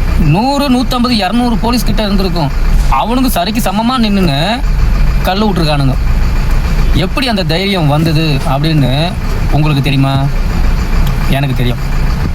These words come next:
எதனாலன்னா, இது நம்ம நாடு, தமிழ்நாடு.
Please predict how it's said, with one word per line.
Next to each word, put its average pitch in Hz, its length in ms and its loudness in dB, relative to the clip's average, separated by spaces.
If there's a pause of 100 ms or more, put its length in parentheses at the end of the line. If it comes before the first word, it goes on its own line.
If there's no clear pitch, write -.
(640)
எதனாலன்னா, 160 920 0 (640)
இது 208 440 -2
நம்ம 180 360 0
நாடு, 147 440 -2 (540)
தமிழ்நாடு. 147 640 0